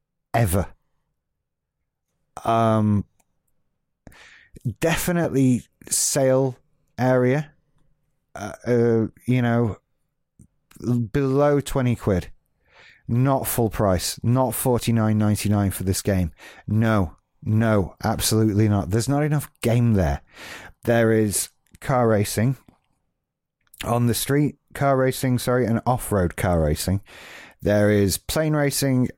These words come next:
and I think boats, but I haven't got to boats yet. Everything is pretty much the same thing, just in a different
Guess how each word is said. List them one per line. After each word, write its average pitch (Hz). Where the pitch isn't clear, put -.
and 107
I 101
think -
boats, 117
but 110
I 104
haven't 98
got 95
to 92
boats 85
yet. -
Everything 160
is 151
pretty 135
much 117
the 113
same 101
thing, 92
just -
in 104
a 104
different 98